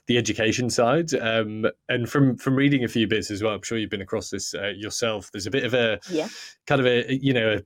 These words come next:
Speaker 1: a, a pro and con that seems to keep cropping up, which is obviously,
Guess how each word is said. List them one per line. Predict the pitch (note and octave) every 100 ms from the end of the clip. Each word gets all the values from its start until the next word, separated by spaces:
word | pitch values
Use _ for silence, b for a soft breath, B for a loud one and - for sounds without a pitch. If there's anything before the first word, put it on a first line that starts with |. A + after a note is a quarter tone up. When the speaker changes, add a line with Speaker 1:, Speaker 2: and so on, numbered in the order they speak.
| -
Speaker 1:
a, | A#2+
a |
pro | C#3+ C#3
and | B2 A2+
con | C3 B2 A#2
that | G2
seems | B2 G#2+
to | G#2+
keep | B2+ A#2
cropping | A2+ G#2+ A2
up, | A#2+
which | A#2+ G2+
is | A2+
obviously, | B2 A#2 B2+ A2+ G#2 G2